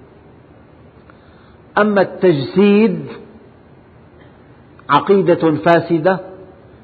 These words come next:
والتعطيل عقيدة فاسدة. أربع كلمات: تأو-، تفويض وتأويل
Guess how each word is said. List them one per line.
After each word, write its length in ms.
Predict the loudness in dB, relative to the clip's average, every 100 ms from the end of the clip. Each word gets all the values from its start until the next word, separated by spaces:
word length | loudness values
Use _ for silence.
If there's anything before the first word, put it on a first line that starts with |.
| -2
والتعطيل 960 | -2 0 0 0 0 2 2 2 0 -6 -6
عقيدة 600 | -6 0 0 0 -2 -6
فاسدة. 540 | -6 -8 -8 -12 -14 -16 -20 -20 -20 -14 0
أربع 360 | 2 2 2 2
كلمات: 480 | 0 -4 -4 -8 -14 -20 -20 -20 -20 -20 -20 -8 -2
تأو-، 480 | 0 0 -6 -6 -2
تفويض 800 | 0 2 4 4 2 0 0 -6 -14 -18 -20 -20 -12 0
وتأويل 840 | 2 2 4 4 4 2 -2 -6